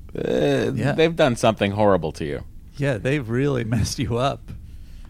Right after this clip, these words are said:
Speaker 1: Um,
Speaker 2: Um,
Speaker 1: I want
Speaker 2: maybe that's the reason Picard was, uh,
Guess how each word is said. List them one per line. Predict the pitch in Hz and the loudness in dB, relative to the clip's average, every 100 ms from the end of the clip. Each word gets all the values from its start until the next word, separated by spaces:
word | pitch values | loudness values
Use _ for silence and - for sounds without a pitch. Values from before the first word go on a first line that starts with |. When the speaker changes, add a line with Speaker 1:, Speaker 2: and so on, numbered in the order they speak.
| - | -8
Speaker 1:
Um, | 117 104 101 95 92 90 - | 2 4 4 4 2 0 -2
Speaker 2:
Um, | 131 131 135 135 135 135 127 120 - - - - - - | 0 2 2 0 0 -2 -4 -6 -8 -18 -18 -8 -6 -2
Speaker 1:
I | 117 127 | 2 4
want | 139 139 135 - - | 4 4 2 0 -2
Speaker 2:
maybe | 143 175 | 2 2
that's | 180 185 | 0 0
the | 190 | 0
reason | 170 151 156 | 2 2 0
Picard | 135 135 - 135 147 147 | -2 -4 -4 0 2 0
was, | 127 131 110 120 | 0 -2 -2 0
uh, | 117 113 107 104 107 | 0 0 -2 -6 -8